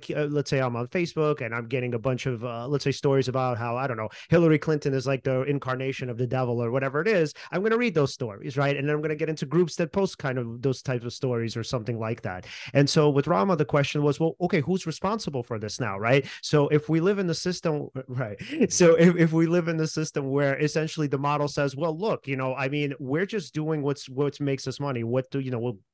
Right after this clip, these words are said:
kind of funds are about bottom line? We're not really doing anything wrong. You people are responsible for not looking, right? So this is the question that we kind of always come up against, because essentially in the way our fundament-, our fundamental kind of society works is that,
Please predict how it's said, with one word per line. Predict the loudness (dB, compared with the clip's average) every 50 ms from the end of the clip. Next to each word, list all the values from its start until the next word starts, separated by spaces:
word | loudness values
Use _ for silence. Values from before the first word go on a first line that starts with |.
| -12 -12 -8
kind | -4 -2 0 0
of | 0 -2
funds | -2 -2 0 2 2 2 2
are | 2 2 2
about | 0 0 -2 -4 -4 -2
bottom | -2 -2 -2 -2 -2
line? | 0 0 0 -2 -2 -6 -8 -12 -16 -8 -4
We're | -2 -2
not | -2 -2 -4 -2
really | 0 2 2 4 2 2
doing | 2 2 2 2 2 2
anything | 0 0 -2 -2 -2 -4 -2 0
wrong. | 0 2 2 0 -2 -4 -8
You | -12 -8 -4 -2 -2 -2 -2
people | -2 -2 -4 -2 -2 -2 0
are | 0
responsible | 0 -2 -4 -2 -2 -2 -2 -2 -4 -6 -6 -6
for | -6 -4
not | -2 -2 -2 -2 0
looking, | 2 0 0 0 -2 -10 -10 -8
right? | -6 -6 -4 -4 -6 -8 -10 -20 -18 -10 -2
So | 2 2 2 2
this | 2 0 0 0 0
is | -2
the | -2 -4
question | -2 0 -2 0 0 -2 -2
that | 0 0
we | 0 0
kind | 0 -2 -2 0 -2
of | -2 0
always | 0 0 2 2 0 -2
come | -2 -4 -4 -4
up | -4 -4 -4
against, | -4 -2 -2 -4 -4 -6
because | -6 -4 -2 -2 -2 -2 -4 -6 -14 -18 -14 -8 -4
essentially | -4 -2 0 0 0 0 -2 -2 0 0 0
in | 0
the | 0 0
way | 0 0 0 0 0
our | 0 -2
fundament-, | -2 -4 -4 -2 -2 -2 -2 -2 -2 -2
our | -4 -4 -4
fundamental | -2 -2 -2 0 0 0 0 -2 -4
kind | -2 -2 -4 -4
of | -4
society | -6 -6 -6 -4 -2 0 0 0 0 0
works | 0 0 0 0 0 0 -2 -4
is | -4 -2
that, | 0 0 0 -2